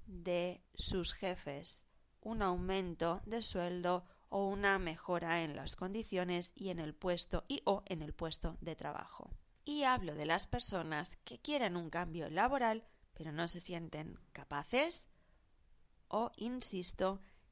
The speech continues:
tienen una situación de bloqueo mental y sentimental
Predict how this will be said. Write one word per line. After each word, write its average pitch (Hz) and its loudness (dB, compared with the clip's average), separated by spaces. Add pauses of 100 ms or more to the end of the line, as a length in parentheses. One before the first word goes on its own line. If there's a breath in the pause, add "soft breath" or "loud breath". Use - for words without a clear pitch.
tienen 226 2
una 214 0
situación 180 0
de 196 6
bloqueo 185 2
mental 170 -2 (100)
y 226 -4
sentimental 233 -2